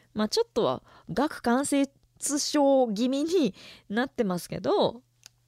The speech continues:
でも、あの、喋りへの影響はほとんどないので、安心してください。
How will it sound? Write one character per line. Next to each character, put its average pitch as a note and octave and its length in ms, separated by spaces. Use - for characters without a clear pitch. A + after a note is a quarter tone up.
で G#4 100
も、 A#3+ 160
あ F#3 40
の、 F3+ 100
喋 B3+ 300
り D#4 120
へ C4+ 80
の G3 80
影 F#3+ 200
響 F#3+ 200
は F#3 60
ほ G3+ 140
と A#3+ 140
ん - 20
ど D#3+ 100
な F#3+ 180
い F3 40
の E3 120
で、 C#3+ 180
安 A#3+ 240
心 C4+ 220
し - 20
て C#4+ 80
く C#4 80
だ C#4 140
さ C#4 220
い。 - 80